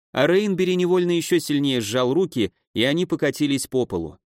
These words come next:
И тут Аннеттина блузка, которая и так уже наполовину с неё сползла,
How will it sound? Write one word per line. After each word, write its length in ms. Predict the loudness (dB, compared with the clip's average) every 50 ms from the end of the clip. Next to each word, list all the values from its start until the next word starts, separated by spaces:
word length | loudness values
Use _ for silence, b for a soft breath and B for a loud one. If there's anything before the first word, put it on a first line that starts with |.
| _ _ _ _ _ _ _
И 140 | -4 -4 -4
тут 340 | -2 -4 -4 -4 -2 -2 -2
Аннеттина 560 | 0 0 0 -2 -2 -4 -4 -2 -2 -2 -2
блузка, 440 | -2 -2 -4 -4 -6 -4 -4 -4 -2
которая 440 | -2 -4 -2 -2 -2 0 0 0 0
и 160 | 0 -2 -4
так 320 | -2 -2 -2 -2 0 -2
уже 180 | -2 -2 0 0
наполовину 600 | -2 -2 -2 -2 -2 0 0 0 0 0 -2 -2
с 100 | -4 -4
неё 240 | -2 -2 -2 -2 -4
сползла, 640 | -4 -4 -2 -2 -2 -2 -4 -4 -2 -2 -4 -4